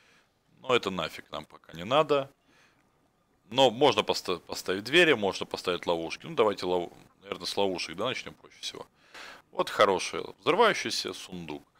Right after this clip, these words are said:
В принципе, на этих ловушках потом держится вся оборона подземелья. Вот герои вылазят отсюда, вы устраиваете им вот полный ряд ловушек, и они вас больше не беспокоят. Почему? Потому что ловушки самовозобновляются.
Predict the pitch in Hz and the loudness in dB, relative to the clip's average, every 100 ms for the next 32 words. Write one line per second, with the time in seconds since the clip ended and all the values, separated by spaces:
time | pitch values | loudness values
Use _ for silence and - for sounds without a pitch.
0 | - - - - 254 220 160 160 156 - | -14 -14 -6 2 2 4 6 6 8 8
1 | 170 214 - 127 - 127 170 170 127 143 | 8 8 4 4 6 6 8 6 8 6
2 | 127 123 - 139 127 110 110 110 104 95 | 6 4 4 8 10 10 8 8 6 2
3 | 92 90 101 87 82 107 190 - - _ | 0 0 4 4 4 6 6 4 -16 _
4 | - 185 202 131 107 92 - 147 - 247 | 4 8 10 10 8 4 2 0 2 4
5 | 226 208 185 - _ _ _ _ 165 185 | 8 8 6 -2 _ _ _ _ 10 10
6 | 143 - 131 123 113 101 101 98 98 - | 10 8 10 12 10 6 2 2 0 0
7 | _ - 123 107 101 92 92 120 185 220 | _ 6 8 8 6 6 6 10 10 10
8 | 226 - 190 - - - - 233 254 220 | 6 4 0 -4 -14 -14 8 10 12 10
9 | 165 190 226 170 220 233 190 - - - | 12 10 10 8 12 12 10 4 4 6
10 | 127 98 87 - - 240 240 - 151 165 | 8 8 6 2 4 6 6 6 6 4
11 | - 101 98 143 202 - - - 127 156 | 4 8 8 8 6 2 -2 8 10 10
12 | 151 151 - 117 117 107 110 110 104 85 | 10 8 8 4 4 4 6 8 8 6
13 | 82 - | 2 -6